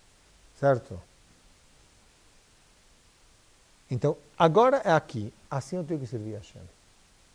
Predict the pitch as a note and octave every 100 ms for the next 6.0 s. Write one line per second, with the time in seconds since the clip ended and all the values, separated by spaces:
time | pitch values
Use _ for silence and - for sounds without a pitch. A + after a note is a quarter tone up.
0 | _ _ _ _ _ _ _ _ _ -
1 | D3+ F3+ - B3 B3 - G3 A#3+ B3+ G#3+
2 | D3 D#3+ D3+ D3 A2+ G#2+ - G#2+ G2+ F#2
3 | - _ _ _ C#3+ D3+ C#3 A#2+ G#2 G2+
4 | G2 - - _ _ - - _ _ _
5 | _ _ _ _ - - D3+ F#3 F3+